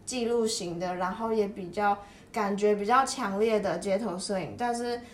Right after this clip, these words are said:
像我同学来讲，像这种香港反送中活动，或者是世界各地的这种抗议活动，就会比较难过一些。那我自己个人的经验是，大概在，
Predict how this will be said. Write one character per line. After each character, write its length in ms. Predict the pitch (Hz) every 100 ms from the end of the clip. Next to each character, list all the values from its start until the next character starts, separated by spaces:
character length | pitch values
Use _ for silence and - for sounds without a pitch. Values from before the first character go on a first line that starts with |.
| -
像 240 | - 330 277
我 60 |
同 180 | 220 214
学 140 | 220 214
来 260 | 208 208
讲， 300 | 208 214 175
像 180 | 226 226
这 80 | 220
种 200 | 208 185
香 280 | 220 214 214
港 220 | 190 190
反 220 | 202 -
送 280 | 220 202 202
中 300 | 196 190 196
活 260 | 202 175
动， 320 | 170 208 196 190
或 140 | 220
者 160 | 202 202
是 380 | 202 220 208 - - -
世 180 | - 311
界 200 | 311 285
各 240 | 285 262
地 200 | 254 254
的 200 | 190 185
这 100 | 202
种 180 | 214 180
抗 300 | - 226 214
议 160 | 214 214
活 300 | 226 190 185
动， 340 | 208 196 196 - - -
就 180 | 269 262
会 300 | 269 254 247
比 160 | 220 220
较 360 | 240 254 240 220
难 300 | 190 185 202
过 200 | 220 214
一 80 |
些。 380 | 208 214 196 196
那 460 | 202 214 202 190 175
我 160 | 220 220
自 160 | 349
己 200 | 311 240
个 200 | 220 269
人 180 | 233 214
的 180 | 208 208
经 260 | 208 226
验 260 | 233 233 220
是， 580 | 220 233 214 202 180 220 -
大 200 | - 247
概 240 | 240 247 240
在， 560 | 247 240 226 220 220